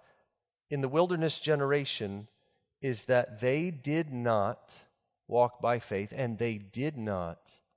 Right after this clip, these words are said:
enter God's rest. They saw these things, they didn't believe, and all of them died in the wilderness except for Joshua and Caleb.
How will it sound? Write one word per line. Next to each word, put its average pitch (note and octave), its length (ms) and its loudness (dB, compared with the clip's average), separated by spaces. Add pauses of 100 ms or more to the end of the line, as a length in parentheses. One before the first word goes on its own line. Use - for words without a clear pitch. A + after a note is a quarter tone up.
(140)
enter A#2 320 -4
God's F2+ 360 -4
rest. - 540 -16 (1700)
They - 80 -10
saw D#3+ 520 8
these G3+ 240 -2
things, G#3 720 0 (480)
they A2 720 0 (800)
didn't E3+ 300 4
believe, G3 880 2 (640)
and B2+ 180 4
all D3 200 10
of D#3 100 2
them D#3 160 2
died C3+ 400 10
in A#2 120 0
the A#2+ 80 0
wilderness A2 580 -2
except - 400 -2
for A#2+ 100 -4
Joshua G#2+ 640 2
and A2+ 180 -10
Caleb. F#2+ 380 -6